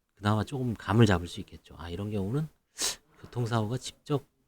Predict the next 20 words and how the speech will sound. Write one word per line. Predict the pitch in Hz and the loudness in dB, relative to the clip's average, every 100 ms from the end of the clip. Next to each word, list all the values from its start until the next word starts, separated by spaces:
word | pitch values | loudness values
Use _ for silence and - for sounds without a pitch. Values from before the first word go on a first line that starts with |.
| _ _ _ | _ _ _
십삼 | _ - - 156 147 | _ -20 -6 -2 2
대 | 139 | 0
과실이 | - 85 80 123 - | 0 -12 -10 -6 -8
직접 | - - 151 | -8 -2 0
원인으로 | 87 87 139 156 151 | 0 2 4 4 6
인해서 | 139 113 95 - 151 156 _ _ _ _ _ _ _ _ _ _ _ | 6 4 2 -2 -8 -8 _ _ _ _ _ _ _ _ _ _ _
생명 | - 139 127 107 | -6 0 0 0
또는 | 117 101 82 76 | 0 0 -2 -8
신체를 | - 139 123 117 | -6 -4 -2 -4
상해했으면은 | - 113 117 104 - 90 92 131 131 117 90 82 _ _ _ _ _ _ _ | -6 -6 -6 -6 -6 -8 -4 -2 0 0 -2 -6 _ _ _ _ _ _ _
중대한 | - 107 135 | -4 2 2
과실로 | 113 87 113 | 2 -4 -4
볼 | - 95 | -4 -4
여지가 | 95 87 110 | -6 -6 -8
있는데 | 87 78 104 107 - _ _ _ _ - | -8 -10 -6 -6 -8 _ _ _ _ -18
그 | - | -8
중대한 | 110 113 127 | -2 0 0
과실 | 101 80 127 101 | -2 -4 0 0
여부가 | 80 85 120 131 _ _ _ _ _ _ | -2 -8 -10 -12 _ _ _ _ _ _
그 | 87 76 | -14 -14